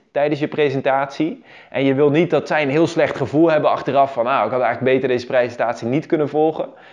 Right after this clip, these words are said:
Hè, dus je wil niet de waarde van het alleen doen te niet doen. Maar je wil wel duidelijk neerzetten van, "Hey, dit is waardevol, maar samen doen is nog veel waardevoller." Dus,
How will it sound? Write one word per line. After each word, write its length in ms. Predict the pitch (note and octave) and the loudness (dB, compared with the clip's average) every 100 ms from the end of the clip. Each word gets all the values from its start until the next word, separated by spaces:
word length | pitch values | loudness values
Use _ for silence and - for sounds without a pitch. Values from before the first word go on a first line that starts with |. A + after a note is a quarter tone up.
| - | -20
Hè, 80 | - | -4
dus 100 | E3+ | -2
je 80 | D3+ | 2
wil 100 | C#3+ | 2
niet 200 | D#3+ G#3+ | 4 2
de 140 | G#3+ | 2
waarde 400 | D3 D#3+ G3+ F3+ | 0 2 2 2
van 240 | D3+ - C#3 | 0 0 0
het 120 | B2+ | 0
alleen 280 | C3+ C#3 D#3+ | 0 0 2
doen 220 | C#3 B2 | 2 0
te 120 | B2 | 0
niet 280 | A#2+ B2 E3+ | 0 0 0
doen. 360 | F#3+ G3+ E4+ - - - - | 2 0 -2 -14 -20 -20 -6
Maar 140 | C3 | -2
je 80 | C3+ | 2
wil 160 | D#3+ | 2
wel 160 | D3 D3+ | 2 0
duidelijk 340 | D3 D#3+ F3+ | 0 2 0
neerzetten 460 | D#3+ F3 F3 E3+ D#3 | 0 -2 -2 -6 -6
van, 120 | D#3+ | -8
"Hey, 180 | E3 G#2+ | -6 -4
dit 140 | A#2+ | -2
is 100 | F3+ | -2
waardevol, 580 | D3+ E3 F#3+ - F#3+ A3+ | 0 0 0 0 2 2
maar 420 | A3 D#3 C3+ A#2+ - - _ _ _ _ | 2 0 0 -2 -8 -20 _ _ _ _
samen 480 | - - A#2 F3+ F3 | -10 -6 -2 0 2
doen 160 | G#3+ | 2
is 80 | G3 | 2
nog 140 | G3 | 0
veel 440 | G3 - A3 A3+ A3 | -2 -2 2 4 4
waardevoller." 680 | C4 C4 D3+ - G#2+ D2 - _ _ _ _ _ _ _ _ _ | 4 2 -2 -4 -6 -8 -14 _ _ _ _ _ _ _ _ _
Dus, 460 | C3 D3 D#3 - | -4 -2 -2 -6